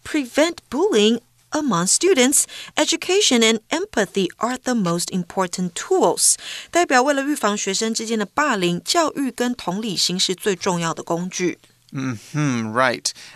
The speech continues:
Speaker 2: And if we're talking about prevention, we can also talk about elimination, getting rid of things. And here I've got a phrase which I really like, or a phrasal verb that I really like: stamp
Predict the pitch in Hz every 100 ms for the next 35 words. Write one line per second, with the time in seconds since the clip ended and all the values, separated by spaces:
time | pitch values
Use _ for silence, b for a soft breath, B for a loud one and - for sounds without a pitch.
0 | - 131 127 170 185 185 156 135 - -
1 | 123 127 180 208 196 147 127 127 139 127
2 | 147 139 - 120 113 113 117 120 - -
3 | 120 117 117 117 113 123 131 - 110 123
4 | 120 117 110 117 110 107 120 117 - 87
5 | 95 - B B B - 110 127 131 123
6 | 123 - 110 117 - 120 113 107 - 113
7 | 110 110 113 110 127 - 113 - 117 -
8 | 135 123 117 113 131 131 117 117 113 113
9 | 117 113 120 - B B B B - -
10 | - 135 127